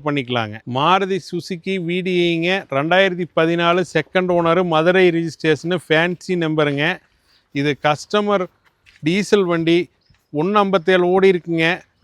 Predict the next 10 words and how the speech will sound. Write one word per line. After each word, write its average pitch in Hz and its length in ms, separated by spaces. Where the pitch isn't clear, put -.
இதுல 156 340
லெதர் 160 240
சீட் 196 380
கவர் 196 220
போட்டிருக்கிறாங்க, 175 580
ஏ 170 260
சி, 190 160
பவர் 170 300
விண்டோ, 170 320
பவர் 160 300